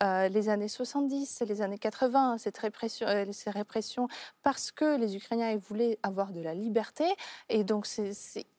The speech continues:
absolument historique et je pense que c'est le moment où il faut, euh, faire ce changement. Et, euh, ce que j'attends, euh, c'est le soutien. Mais ce soutien, il, cette solidarité,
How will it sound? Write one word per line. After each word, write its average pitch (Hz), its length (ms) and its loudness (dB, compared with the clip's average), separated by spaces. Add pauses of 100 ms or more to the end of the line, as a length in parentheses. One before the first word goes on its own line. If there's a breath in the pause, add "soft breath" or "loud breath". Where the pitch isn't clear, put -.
(380)
absolument 311 520 2 (100)
historique 285 580 -2
et 214 180 4
je - 140 -10
pense 247 220 0
que 208 260 -8
c'est 196 320 -4
le 196 160 2
moment 240 460 0
où 202 140 -12
il 190 100 -6
faut, 214 300 0
euh, 190 720 0
faire 233 220 -2
ce - 120 -8
changement. 214 680 0
Et, 196 300 0
euh, 190 120 4 (320 loud breath)
ce - 160 -12
que 240 120 6
j'attends, 254 580 4 (180)
euh, 190 460 4
c'est 226 200 4
le 214 80 2
soutien. 208 420 0
Mais 190 280 -4
ce 202 160 -8
soutien, 220 460 -4
il, 190 380 -4
cette - 220 -12
solidarité, 214 720 2